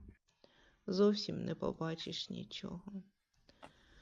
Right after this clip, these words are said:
Ось так ми дібралися до виходу із ботанічного саду. Теж наша улюблена тиха заводь.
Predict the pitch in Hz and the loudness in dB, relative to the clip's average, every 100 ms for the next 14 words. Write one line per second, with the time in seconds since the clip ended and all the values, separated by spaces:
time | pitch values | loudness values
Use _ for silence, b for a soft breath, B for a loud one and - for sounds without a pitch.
0 | B B - 254 - 339 359 - 302 285 | B B 6 8 8 4 4 0 0 2
1 | 262 247 233 240 226 - - 202 196 202 | 4 6 6 8 6 2 2 4 4 4
2 | 202 269 277 208 151 160 180 - 160 151 | 6 8 6 4 4 4 4 2 -2 0
3 | 156 - - - 165 165 160 - 147 147 | 0 -2 -6 -4 0 0 -2 -4 -2 0
4 | 147 156 156 - 160 147 147 165 - - | 0 0 -2 -2 -2 -4 -4 -4 -4 -2
5 | - - - - - _ _ _ _ - | -4 -6 -8 -10 -16 _ _ _ _ -20
6 | _ _ - _ _ _ _ - - _ | _ _ -20 _ _ _ _ -20 -20 _
7 | _ _ - _ - 226 254 269 - - | _ _ -20 _ 0 4 4 4 -4 -6
8 | - 190 254 269 233 214 208 196 202 185 | 2 4 4 4 2 4 6 6 6 4
9 | 180 175 170 170 - B B B B - | 0 0 -2 -4 -8 B B B B 4
10 | 247 277 - - - - - - 151 143 | 4 4 -2 -6 -6 -10 -8 0 2 2
11 | 143 - - - | 0 -4 -8 -10